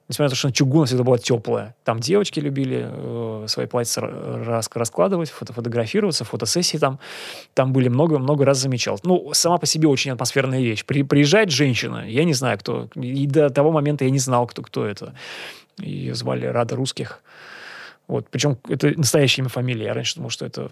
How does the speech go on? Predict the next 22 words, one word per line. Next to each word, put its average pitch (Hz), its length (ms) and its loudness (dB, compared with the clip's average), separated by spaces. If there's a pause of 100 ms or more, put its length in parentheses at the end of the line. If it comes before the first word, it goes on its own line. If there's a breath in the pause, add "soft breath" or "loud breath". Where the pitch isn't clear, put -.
ну, 131 200 -8 (120)
псевдоним. 127 460 -2 (520)
И - 80 -8
она 165 340 6
увидела 156 440 6
это, 127 160 2
с-, - 100 -2
эт-, 139 220 -2
эту 151 220 2
лестницу 175 1200 4
и 160 120 -2
ее 170 300 8
купила. 127 420 4
Тысяч 127 360 0
за 131 100 2
шестьсот, 135 420 2
что - 160 -2
ли, 120 80 -2
как 113 140 -8
я 101 60 -8
щас 110 200 -4
ее 123 100 -6